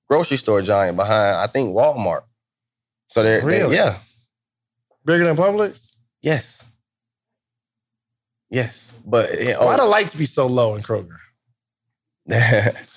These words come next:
Speaker 2: It be so dark. It don't, it don't create a buy, a nice buying environment. You know what I mean? Like, Publix is, like, real bright and it's
Speaker 1: Yeah.
Speaker 2: green and fresh. Kroger is like, you go, it's, like, depressing a little
Speaker 1: I got
Speaker 2: bit.
Speaker 1: another store you might not know about,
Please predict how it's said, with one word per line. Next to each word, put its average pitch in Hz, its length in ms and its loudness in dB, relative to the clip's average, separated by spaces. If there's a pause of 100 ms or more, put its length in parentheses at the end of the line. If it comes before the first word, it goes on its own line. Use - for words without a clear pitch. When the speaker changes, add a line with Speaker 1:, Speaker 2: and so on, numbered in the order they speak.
(280)
Speaker 2:
It 277 120 2
be 311 120 2
so 262 320 2
dark. 233 280 4
It 247 80 4
don't, 277 340 2 (480)
it 220 80 2
don't 285 240 2
create 247 320 2
a 208 80 2
buy, 190 420 2
a - 60 -
nice 202 280 0
buying 175 420 2
environment. 143 680 0
You 143 100 0
know 175 140 2
what 190 80 0
I 196 100 0
mean? 196 80 0
Like, 175 240 2 (440)
Publix 214 360 0
is, 170 80 -2
like, 165 180 2
real 147 200 2
bright 175 520 0 (280)
and 127 100 -4
it's 120 100 2
Speaker 1:
Yeah. 120 140 4
Speaker 2:
green 175 420 0
and 135 120 -2
fresh. 175 580 0
Kroger 196 460 2
is 143 100 -2
like, 135 280 2
you 196 120 -4
go, 208 220 2
it's, 175 120 -6
like, 165 160 -2
depressing 135 480 -4
a 120 40 -8
little 113 140 -6
Speaker 1:
I 123 60 0
got 139 160 4
Speaker 2:
bit. 120 80 2
Speaker 1:
another 151 240 2
store 123 280 0
you 120 120 0
might 107 200 0
not 98 160 0
know 95 200 0
about, 87 340 -2